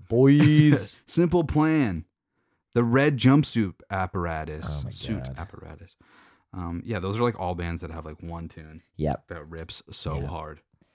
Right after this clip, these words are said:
Speaker 2: Dude, we were at Punk Night the other night at Holy Diver, and, like, they were closing out the night, and they put on Simple Plan, "How Could This Happen to Me?" And I was like,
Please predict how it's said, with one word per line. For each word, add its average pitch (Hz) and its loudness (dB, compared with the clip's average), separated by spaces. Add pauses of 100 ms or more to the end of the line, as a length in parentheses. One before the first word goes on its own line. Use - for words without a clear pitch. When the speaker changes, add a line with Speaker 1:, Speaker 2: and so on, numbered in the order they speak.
(160)
Speaker 2:
Dude, 139 6
we 143 6
were 151 6
at 151 2
Punk 131 -4
Night 151 0
the 147 2
other 143 4
night 143 4
at 123 6
Holy 127 4
Diver, 123 4
and, 117 2
like, 110 0
they 127 0
were 123 2
closing 123 2
out 120 0
the 117 0
night, 107 2
and 113 2
they 113 2
put 117 2
on 117 4
Simple 113 -2
Plan, 110 0
"How 107 2
Could 107 -4
This 104 -2
Happen 104 0
to 95 0
Me?" 85 0
And 82 2
I 110 2
was 120 2
like, 127 4